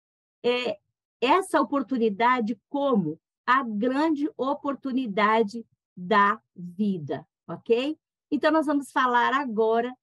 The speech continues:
da nossa Gigiós. Sejam todos bem-vindos à Gigiós. Gigiós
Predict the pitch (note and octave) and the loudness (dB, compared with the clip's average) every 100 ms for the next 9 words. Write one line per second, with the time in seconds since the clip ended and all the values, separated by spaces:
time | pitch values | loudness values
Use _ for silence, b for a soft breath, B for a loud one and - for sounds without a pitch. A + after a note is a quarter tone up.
0 | _ _ _ C4+ C#4 B3 A3+ A#3 - A#3+ | _ _ _ -4 -2 -2 -2 -6 -8 -10
1 | - _ - F3 E3+ B3+ A3+ B3 G3+ G3+ | -10 _ -8 -6 0 0 2 2 2 2
2 | - A#3+ A#3+ A3+ B3 A#3 A3+ G#3+ F#3 B3 | 2 2 2 -2 0 0 0 -4 -2 0
3 | C4 G#3 F3+ A#3+ C#4 F#3 F3 - - - | 0 -2 -6 0 0 -2 -10 -16 -20 -20
4 | _ _ A3+ A#3+ A3 F#3+ B3+ A#3 B3+ F#3+ | _ _ 0 0 0 -2 -2 0 0 0
5 | F#3 G3 A#3 C#4+ C#4 C#4+ A3 A#3 | -4 -8 -6 -2 0 2 2 0